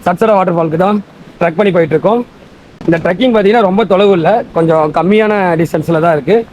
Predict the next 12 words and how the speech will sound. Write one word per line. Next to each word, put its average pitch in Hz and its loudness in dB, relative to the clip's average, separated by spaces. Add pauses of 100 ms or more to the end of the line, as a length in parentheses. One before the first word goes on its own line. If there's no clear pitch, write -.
(480)
So 165 2
நமக்காக 160 0
ஹெல்ப் 175 0
பண்றதுக்காக 160 0
டூ 160 -2
பிரதர்ஸ் 151 0
வந்திருக்காங்க. 143 0 (680)
So 160 2
ரொம்பவே 175 2
ஹாப்பியா 160 2
இருக்கு 147 0 (140)
இவங்களை 143 0